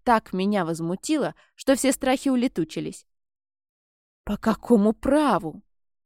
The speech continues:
выкрикнула я вовсе не своим высоким мелодичным, как мне казалось, голосом, а самым настоящим глубоким женским тембром. Так могла бы разговаривать дама под сорок.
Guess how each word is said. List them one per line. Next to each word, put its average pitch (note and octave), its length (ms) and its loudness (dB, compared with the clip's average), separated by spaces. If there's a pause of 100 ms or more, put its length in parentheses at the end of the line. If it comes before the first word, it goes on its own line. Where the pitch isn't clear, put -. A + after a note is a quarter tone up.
(260)
выкрикнула G3 580 0
я G3 240 0
вовсе F#3+ 380 -2
не F#3 120 0
своим F3+ 380 -2
высоким F#3 440 -2
мелодичным, F3+ 800 -4
как - 220 -8
мне F3+ 180 -2
казалось, F#3 480 0
голосом, F3 500 -4 (460)
а D4 140 2
самым G#3 420 2
настоящим F3 720 -2
глубоким A#3 520 0
женским F#3 480 -4
тембром. D#3+ 540 -8 (880)
Так C4+ 240 0
могла C#4+ 320 4
бы A3+ 140 2
разговаривать A3 680 0
дама E3 240 -2
под - 240 -4
сорок. - 520 -10